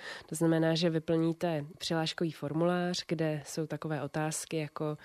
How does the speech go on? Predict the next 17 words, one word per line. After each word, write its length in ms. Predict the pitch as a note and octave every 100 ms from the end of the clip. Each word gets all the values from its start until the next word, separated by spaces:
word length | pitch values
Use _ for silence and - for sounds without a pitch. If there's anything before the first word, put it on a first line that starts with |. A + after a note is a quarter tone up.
| - -
co 100 | D#3
je 40 |
vaše 280 | D3+ D3 D#3
očekávání 1160 | D3+ D#3 D#3 D#3 D3+ D#3 D#3 D#3 D#3 D#3 D#3 -
a 100 | D#3
jaká 240 | D3 D#3
je 80 | D3+
vaše 260 | D3 - D#3
motivace 640 | D3 D#3+ D#3 D#3 - D#3
a 60 |
jak 180 | D3+ D3+
danou 260 | D3+ D#3 D#3
znalost 480 | D3+ C#3+ D3+ - D#3
vlastně 420 | D3 - D#3+ D3+
využiju 420 | D3 D3+ D3 D3+
v 80 | -
praxi. 420 | C3+ C3 -